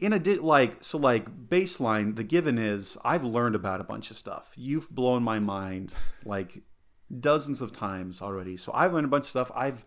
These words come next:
Speaker 1: I've added on to my reading list. I've checked out things that I wouldn't have checked out before. Um, and so even just, like, yeah, kind of selfishly, personally,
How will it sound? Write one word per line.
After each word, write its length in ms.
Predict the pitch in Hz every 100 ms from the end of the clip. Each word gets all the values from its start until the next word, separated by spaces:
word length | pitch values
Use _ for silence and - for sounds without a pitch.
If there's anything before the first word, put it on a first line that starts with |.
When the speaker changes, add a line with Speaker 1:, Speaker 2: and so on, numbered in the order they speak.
| - - - -
Speaker 1:
I've 220 | - 139
added 320 | 117 131 139 135
on 140 | 135
to 80 | 139
my 120 | 139
reading 420 | 123 113 113 110
list. 460 | 101 101 107 - - - - - -
I've 200 | 123 127
checked 300 | - 123 143
out 180 | 131
things 240 | - 120 117
that 100 | 113
I 20 |
wouldn't 260 | 107 117 117
have 100 | -
checked 280 | 113 107
out 160 | 113 -
before. 580 | 117 - 92 95 92 92 - _ _ -
Um, 500 | 113 101 98 95 98 - -
and 100 | 120
so 340 | 180 156 143 - - - -
even 200 | 175 202
just, 180 | 170 -
like, 220 | 151 139
yeah, 160 | 175 139
kind 180 | 135 117
of 60 |
selfishly, 540 | - 139 139 139 143 117
personally, 720 | - 127 - 104 98 95